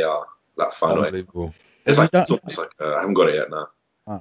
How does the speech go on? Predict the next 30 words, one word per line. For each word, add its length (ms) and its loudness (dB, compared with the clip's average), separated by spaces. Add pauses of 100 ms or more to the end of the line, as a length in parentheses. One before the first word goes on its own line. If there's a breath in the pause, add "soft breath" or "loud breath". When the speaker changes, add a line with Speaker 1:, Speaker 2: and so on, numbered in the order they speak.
(140)
Speaker 3:
yeah, 240 0
go 220 4
on 340 0
ship. 380 0
They've 200 2
got 180 4
a 40 0
new 320 2
thing 240 -2
on 100 2
multiplayer, 400 2
which 200 -2
is 80 -4
just 200 2
shipment. 480 0 (100)
Speaker 1:
Yeah, 120 -6
it's 140 -6
Speaker 3:
So 420 -2 (480)
whenever 280 2
you 100 4
wanna 180 4
unlock 300 2
guns 380 4
or, 120 6
like, 240 4
unlock, 380 0
unlock 380 -2
camos 480 0
and 120 -2
gold, 460 2